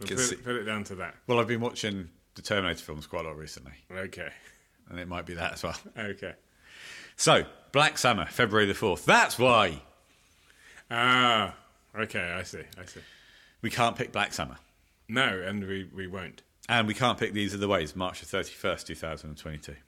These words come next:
Speaker 1: No, I mean, that is a good choice.
Speaker 2: I have to say,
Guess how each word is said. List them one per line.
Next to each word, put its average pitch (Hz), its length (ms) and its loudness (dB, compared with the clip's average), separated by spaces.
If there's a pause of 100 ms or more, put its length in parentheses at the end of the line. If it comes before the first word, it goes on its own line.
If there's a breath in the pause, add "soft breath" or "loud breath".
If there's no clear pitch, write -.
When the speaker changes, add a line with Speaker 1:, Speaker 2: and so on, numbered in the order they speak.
Speaker 1:
No, 92 80 -16 (260)
I 85 40 -14
mean, 95 200 -10
that 175 220 -8
is 104 180 -8
a 95 60 -12
good 90 180 -10
choice. - 360 -14 (1300)
Speaker 2:
I 107 40 -4
have 117 200 -2
to - 80 -10
say, 95 340 -2